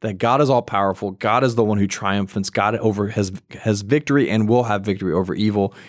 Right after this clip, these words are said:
in the days and years to come. Uh, and then we'll see in chapter f-, in verse fifteen, sorry, all the way through chapter sixty-four is this prayer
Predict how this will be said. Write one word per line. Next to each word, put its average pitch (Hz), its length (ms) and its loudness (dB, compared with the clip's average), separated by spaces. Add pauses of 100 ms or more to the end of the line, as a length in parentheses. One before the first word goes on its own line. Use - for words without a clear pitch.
(120)
in 101 120 2
the 98 80 4
days 107 300 4
and 98 100 4
years 95 200 2
to 98 60 -12
come. 113 380 0 (460)
Uh, 104 260 0
and 123 160 2
then 160 100 4
we'll 190 80 6
see 156 220 2
in 139 80 2
chapter 139 300 0
f-, - 200 -8 (100)
in 113 200 0
verse 147 240 2
fifteen, 104 400 -2
sorry, 113 500 0
all 151 280 4
the 147 80 2
way 139 100 4
through 131 160 -4
chapter 117 300 -2
sixty-four 113 640 -2 (360)
is 123 200 2
this 113 220 2
prayer 117 580 2